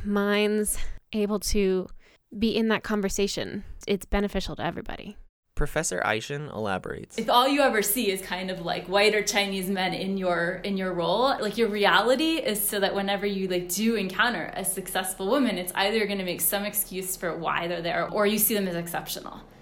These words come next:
Speaker 3: And if you're gonna rule out, like, half of the human race, you're creating challenges for yourself.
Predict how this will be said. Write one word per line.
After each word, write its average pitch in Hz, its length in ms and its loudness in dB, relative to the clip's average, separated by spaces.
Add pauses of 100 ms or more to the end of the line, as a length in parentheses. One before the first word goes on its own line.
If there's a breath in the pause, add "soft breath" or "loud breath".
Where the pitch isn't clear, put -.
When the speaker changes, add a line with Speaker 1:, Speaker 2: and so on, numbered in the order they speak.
Speaker 3:
And 214 100 -4
if 196 120 -4
you're 208 100 -2
gonna 240 180 0
rule 202 240 -2
out, 180 420 0
like, - 240 -10
half 180 360 2
of 196 120 -6
the 208 80 -4
human 185 360 -2
race, 175 540 0
you're 180 500 -2
creating 254 320 6
challenges 226 640 2
for 208 120 -4
yourself. - 680 -4